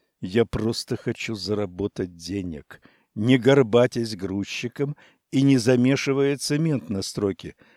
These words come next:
В-, в-, в-, вот и в-, все». «За работу на стройке тебя хотя бы в тюрьму не посадят», говорит Леша Андрей.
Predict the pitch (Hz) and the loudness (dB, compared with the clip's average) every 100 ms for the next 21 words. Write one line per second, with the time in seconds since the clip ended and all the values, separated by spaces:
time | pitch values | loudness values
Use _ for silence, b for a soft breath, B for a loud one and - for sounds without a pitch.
0 | b 107 107 90 - - 95 101 _ - | b -10 -8 -10 -14 -8 -6 -6 _ -8
1 | 135 - _ 120 117 147 143 - _ _ | -6 -6 _ -10 -2 0 0 -4 _ _
2 | _ _ _ - 120 - _ _ - 104 | _ _ _ -4 -4 -4 _ _ -12 -12
3 | - _ - - - - _ _ _ _ | -14 _ -10 -10 -12 -18 _ _ _ _
4 | _ _ _ _ _ _ _ _ _ _ | _ _ _ _ _ _ _ _ _ _
5 | _ - 95 104 113 113 110 143 - 95 | _ -14 -6 0 2 2 0 -2 -2 -2
6 | 92 - - 165 151 - 67 _ _ _ | -4 -6 -4 -4 -4 -8 -20 _ _ _
7 | _ - - 117 117 113 131 127 143 131 | _ -10 -2 0 2 2 2 4 4 4
8 | 131 - 151 165 180 - _ _ - 117 | 2 2 4 6 4 2 _ _ -2 0
9 | 113 123 - 117 117 123 - b b b | 2 2 2 0 -2 -4 -10 b b b
10 | 107 127 131 131 135 135 - 131 131 123 | 6 8 8 4 2 0 0 -2 -2 -2
11 | 131 | -4